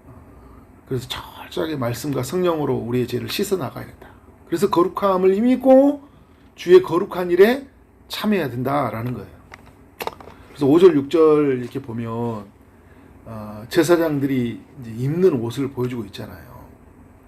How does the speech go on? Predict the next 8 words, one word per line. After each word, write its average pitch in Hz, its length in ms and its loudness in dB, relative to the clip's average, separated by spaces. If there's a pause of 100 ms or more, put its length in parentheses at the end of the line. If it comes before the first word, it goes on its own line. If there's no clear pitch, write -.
(440)
에봇 131 360 0 (640)
옷인, 131 520 -4
이제 117 220 -6
의복을 165 480 0
가져다가 110 540 -12
아론에게 127 420 -6
속옷과 160 680 -10 (320)
이제 120 380 -12